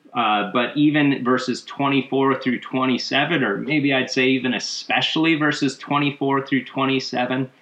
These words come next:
we're gonna see God as the master of history, working things out according to his will and his purposes for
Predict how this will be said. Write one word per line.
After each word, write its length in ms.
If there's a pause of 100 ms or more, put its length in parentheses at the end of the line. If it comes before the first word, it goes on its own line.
(320)
we're 180
gonna 140
see 480
God 560 (800)
as 440 (460)
the 120
master 760
of 200
history, 680 (400)
working 560
things 320
out 240
according 580
to 140
his 480
will 500 (300)
and 160
his 380
purposes 840
for 300